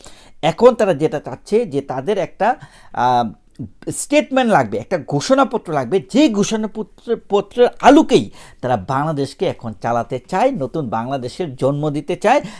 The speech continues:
তারা বলতে চায় যে মুজিববাদকে তারা কবর দিবে। মানে বঙ্গবন্ধুর চেতনা, উনিশশো একাত্তর সালের চেতনা, মুক্তিযুদ্ধের চেতনা,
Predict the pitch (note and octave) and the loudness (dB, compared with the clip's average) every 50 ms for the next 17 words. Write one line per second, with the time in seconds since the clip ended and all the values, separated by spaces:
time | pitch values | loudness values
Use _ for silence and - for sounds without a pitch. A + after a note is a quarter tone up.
0 | - - - G3+ A3 A3+ F#3+ G#2+ F#2 - - - - - A#2+ B2+ D#3+ D#3 - G3+ | -20 -4 4 6 6 6 6 2 -2 -10 -20 -20 -14 -2 2 2 2 2 0 -4
1 | - - E3 D3 C#3 A#2+ C#3+ F#3 D#3 A2+ F#2+ F#2+ G#2 A#2 C#3 D3+ C#3+ F#3 D3+ B2 | -2 2 2 2 2 4 4 4 4 4 2 -4 0 0 0 2 2 -2 -2 0
2 | A2+ C3 C3+ C3 - - B2+ - A2+ A2+ - - C#3+ C#3+ C#3+ F3 E3+ B2 C3 A2+ | 0 -2 -2 -2 -2 -8 -8 -8 -8 -12 -6 -2 -2 2 2 2 2 2 -2 -4
3 | A2 A#2+ D3+ F3+ D#3+ A#2 C#3 E3 G#3 A#3+ B3+ C4 A3 A3+ A3+ A#3 B3+ B3+ - - | -2 -2 -2 -2 0 0 0 0 2 4 4 6 6 6 4 4 0 -4 0 -2
4 | G#3 - - D#3 D#3 C3+ G#2 B2 E3+ G#3+ A#3 A#3 - - - G#3+ F#3+ - C4+ B3 | -2 -2 0 -2 -2 -2 -2 -4 -4 -2 -2 -2 -2 0 0 0 0 0 -2 -4
5 | - - C#4 A3+ - G3 F3 E3 - D#3 - - C#3 C3+ C3 A#2+ A2+ F3 A#3+ - | -2 -6 -6 -4 -2 -2 -2 -2 -4 -6 -8 -6 -4 -2 -2 0 2 2 0 0
6 | - - G#3 G3 D#3+ G#3+ A#3 A3 C4 B3 F3+ - F3 D#3 D#3 D3 C#3 | 0 -4 -4 -2 -2 -4 -4 6 4 4 6 6 -4 -2 -2 -4 -4